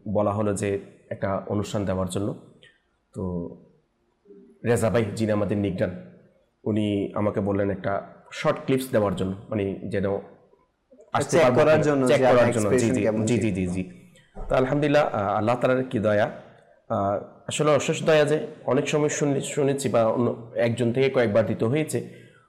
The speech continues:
Speaker 1: আল্লাহ তাআলার অশেষ রহমত যে, যে রাশিদ বাপু ছিলেন তখন, আমি প্রথমবার যেটা দিয়েছি ওটাতেই কি হয়ে গেছে।
Speaker 2: মাশাআল্লাহ।
Speaker 1: আল্লাহ তাআলার দয়ায় সেটা তারা বলেছেন না পারবে।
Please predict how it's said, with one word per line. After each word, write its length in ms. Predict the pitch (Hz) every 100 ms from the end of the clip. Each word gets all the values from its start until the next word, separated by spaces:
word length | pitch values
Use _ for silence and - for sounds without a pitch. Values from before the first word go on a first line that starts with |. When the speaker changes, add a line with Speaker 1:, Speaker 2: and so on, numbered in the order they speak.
| -
Speaker 1:
আল্লাহ 260 | 117 135
তাআলার 220 | 147 156 135
অশেষ 280 | 143 -
রহমত 320 | 135 135 151 147
যে, 200 | 156 110
যে 220 | 107 101
রাশিদ 420 | 95 110 107 139
বাপু 200 | 143 139
ছিলেন 280 | - 117 123 - - -
তখন, 320 | 110 - 165 185 - - _ _ _ -
আমি 120 | 127
প্রথমবার 440 | 135 139 185 202 170
যেটা 200 | 160 160
দিয়েছি 280 | 156 147
ওটাতেই 280 | 139 135 135
কি 140 | - 104
হয়ে 200 | 98 92
গেছে। 240 | 92 - - _ _ -
Speaker 2:
মাশাআল্লাহ। 340 | 113 - -
Speaker 1:
আল্লাহ 180 | 107 104
তাআলার 220 | 107 104
দয়ায় 260 | 101 98 104 - - -
সেটা 300 | 117 110 98
তারা 220 | - 101
বলেছেন 340 | 98 101 95
না 100 | 107
পারবে। 320 | 98 101 90